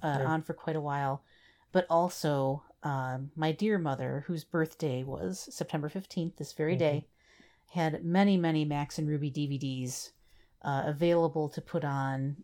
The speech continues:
Speaker 2: when her, uh, grandchildren, when they were little, uh, would come to her house. And so we have watched a lot of Max and Ruby, uh, sometimes repeatedly watched the same Max and Rubies.
Speaker 1: <laughs>
Speaker 2: Um,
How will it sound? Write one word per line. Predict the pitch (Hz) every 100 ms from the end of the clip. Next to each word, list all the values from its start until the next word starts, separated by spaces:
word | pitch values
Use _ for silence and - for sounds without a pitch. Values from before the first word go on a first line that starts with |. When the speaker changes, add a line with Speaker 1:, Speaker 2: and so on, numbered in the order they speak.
| -
Speaker 2:
when | 151 147 135 135
her, | 135 151 139 131 131 - _ _ _
uh, | 175 156 196
grandchildren, | 170 160 156 165 151 151
when | 147 143
they | 139
were | 143
little, | 147 135 131 135 _ _ _ _ _ _
uh, | - 135 135
would | 143
come | - 151
to | 143
her | 139
house. | - - - - - -
And | 131 127 127 135
so | - 135 127 131 135 _ _ _ _ -
we | 151
have | 160 139
watched | 156 185 - -
a | 160
lot | 147 147
of | 147 143 143 147
Max | 147 147 -
and | 151
Ruby, | 151 143 139 143 _ _ _ _ _ -
uh, | 147 131 131
sometimes | - 185 196 165 156 156
repeatedly | 147 - 180 160 151 143 131
watched | 139 - -
the | 135
same | - 202 185
Max | 147 135 170
and | 151
Rubies. | 143 135 135 131 131 -
Speaker 1:
<laughs> | - _ _ - -
Speaker 2:
Um, | 151 135 135 131 135